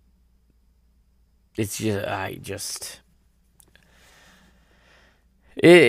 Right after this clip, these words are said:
it makes me dislike this sport at times, or at least where this sport has become. On the other end, it's sometimes, it's great, you know, I do, I still <laughs> love this game and I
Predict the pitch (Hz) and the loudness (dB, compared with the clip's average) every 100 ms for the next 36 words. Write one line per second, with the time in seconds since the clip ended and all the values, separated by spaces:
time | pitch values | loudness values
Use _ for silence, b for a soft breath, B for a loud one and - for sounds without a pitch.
0 | 120 180 175 147 151 185 - - 170 160 | 8 8 8 6 6 6 4 -2 2 2
1 | 143 127 135 - 127 - 120 104 - 113 | 4 2 0 4 4 4 -2 -4 -4 0
2 | 107 107 - 104 98 104 101 - 110 127 | 2 0 0 -2 -2 -2 -2 -2 -2 -2
3 | 120 - 113 113 120 113 107 - - 107 | -2 -8 -2 4 6 6 2 -2 0 2
4 | 101 98 92 101 98 95 98 - - - | 2 -2 -2 -6 -4 -4 -6 -14 -4 0
5 | 175 165 165 151 151 139 127 - 139 120 | 4 4 6 4 4 2 0 0 -2 0
6 | 127 113 107 - 117 - - 131 143 143 | 0 0 -4 -4 -4 -2 6 8 8 2
7 | _ _ - 120 113 107 110 113 113 85 | _ _ -8 -4 -2 0 0 -2 -4 -4
8 | 113 113 - - - 151 123 120 120 113 | -2 -2 -6 -16 0 2 6 6 6 2
9 | 110 - 120 117 113 95 | -8 -4 -4 -4 -8 -10